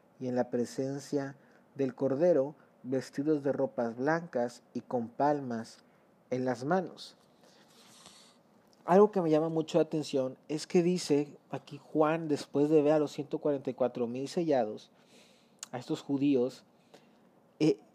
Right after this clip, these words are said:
de repente su atención es llevada a una gran multitud,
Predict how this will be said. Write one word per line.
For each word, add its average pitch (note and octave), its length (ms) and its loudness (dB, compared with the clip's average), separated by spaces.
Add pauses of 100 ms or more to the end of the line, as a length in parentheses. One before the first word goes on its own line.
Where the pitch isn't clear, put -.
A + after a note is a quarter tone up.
(120)
de D#3+ 220 6
repente F#3+ 500 2
su - 160 0
atención D#3+ 880 0
es F#3 160 -2
llevada D#3+ 600 2
a C#3+ 160 -4
una D#3 320 -6
gran C#3+ 280 0
multitud, B2 540 -8